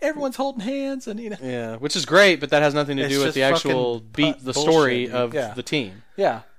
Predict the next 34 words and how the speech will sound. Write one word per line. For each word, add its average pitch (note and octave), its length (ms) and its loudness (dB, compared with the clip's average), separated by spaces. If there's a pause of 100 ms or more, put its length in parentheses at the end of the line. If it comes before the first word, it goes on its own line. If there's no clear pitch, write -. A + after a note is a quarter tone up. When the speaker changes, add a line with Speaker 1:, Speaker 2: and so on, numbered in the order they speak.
Speaker 2:
Which, C3 120 -6
that's E3 160 4
great. E3 180 6
I C#3 40 6
mean, C3+ 160 0
yeah, D3 160 6
those, C3 240 -4
I, B2+ 80 -4
I C3 60 -2
don't C3+ 260 -2
think D3 160 -2
anybody C3+ 180 0
needs C#3 160 -2
to B2 80 -8
say, C#3 220 0
yeah, B2+ 120 2
Russell B2 280 -4
Westbrook B2 340 -4
and A2+ 100 -12
Kevin A#2 220 -8
Durant A2+ 240 -8
and A2+ 80 -14
a C3 60 -6
lot, G#3+ 240 2
all, B3+ 160 4
all F4 220 -2
the, F4 80 0
almost D4 220 0
all C#4+ 120 2
the - 80 -2
players B2 260 -2
on A2+ 80 -8
the G#2+ 60 -10
Thunder, G#2+ 400 -4